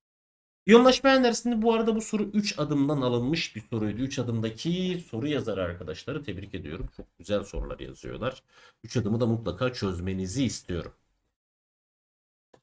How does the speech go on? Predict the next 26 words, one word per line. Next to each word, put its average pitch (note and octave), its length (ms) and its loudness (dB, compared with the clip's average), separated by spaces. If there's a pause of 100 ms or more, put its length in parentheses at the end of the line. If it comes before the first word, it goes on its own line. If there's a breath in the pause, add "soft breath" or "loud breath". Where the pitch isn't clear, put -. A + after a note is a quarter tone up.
Bu, A3+ 560 6
u, D#3 400 0
soruyla E3 600 6
beraber A2 460 6
konuşabileceğim. G#2+ 640 0
Bu G3 40 2
soruyla D3 380 4
beraber A#2+ 300 2
iyonlaşma C#3 460 0
enerjisi A2+ 460 -2
bitti. E3 340 -2
Üçüncü C#3+ 420 -2
videoda A2 460 -2
elektron A#2 440 -4
ilgisi, F#2+ 520 -6
elektronegatiflik, B2+ 1200 -2
metalik A#2+ 420 -4
ametalik G#2+ 460 -4
özelliği F2 480 -6
göreceğiz D#2 400 -10
değil D3 100 -4
mi? B2 60 -2
Elektron G#2 360 -6
ilgisi, F#2 420 -8
elektronegatiflik, F#2 1200 -8
elektronegatiflik. A2+ 1120 -2